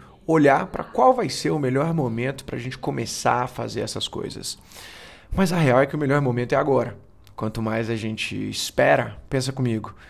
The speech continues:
mais enraizado o nosso estilo de vida atual fica. Os nossos hábitos se solidificam,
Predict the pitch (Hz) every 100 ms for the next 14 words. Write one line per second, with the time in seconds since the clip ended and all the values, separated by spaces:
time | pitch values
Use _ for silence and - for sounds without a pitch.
0 | - - - 107 117 139 123 139 120 135
1 | 151 131 107 107 143 180 190 - 185 175
2 | 175 180 - 180 160 156 147 160 170 170
3 | 175 143 147 - - 160 160 127 - -
4 | _ _ - - - - 113 110 131 131
5 | - 135 127 120 107 127 190 202 123 -
6 | - - - - 117 - 131 127 135 170
7 | - - 101